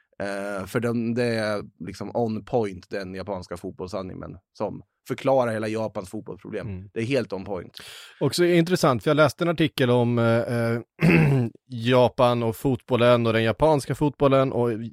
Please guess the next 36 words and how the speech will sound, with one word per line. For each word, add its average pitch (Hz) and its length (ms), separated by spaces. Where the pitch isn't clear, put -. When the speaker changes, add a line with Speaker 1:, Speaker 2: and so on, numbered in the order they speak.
Speaker 2:
fotbollsintresset 147 800
i 160 40
Japan 151 360
och 135 60
så 160 100
vidare 113 160
som 131 100
har 127 60
varit 120 140
på 151 80
väg 110 240
ner. 120 320
Och 131 200
förhoppningarna 180 540
på 180 60
det 143 60
här 123 60
landslaget 120 420
har 156 40
varit 147 100
ganska 156 220
låga. 117 680
Eh, 139 140
och 139 460
<clears throat> 151 640
som 131 160
jag 151 60
har 185 80
förstått 165 340
det 117 100
så 123 100
har 120 80
också 110 300
intresset 185 720
från 117 420
den, 107 360